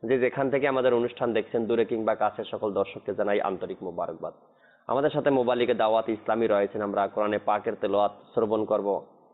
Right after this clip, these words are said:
হামদে বারি তাআলা, নাতে রসুলে মকবুল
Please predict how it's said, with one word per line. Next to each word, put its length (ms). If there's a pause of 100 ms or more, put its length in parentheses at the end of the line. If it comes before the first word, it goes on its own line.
(280)
হামদে 340
বারি 340
তাআলা, 400
নাতে 320
রসুলে 340
মকবুল 420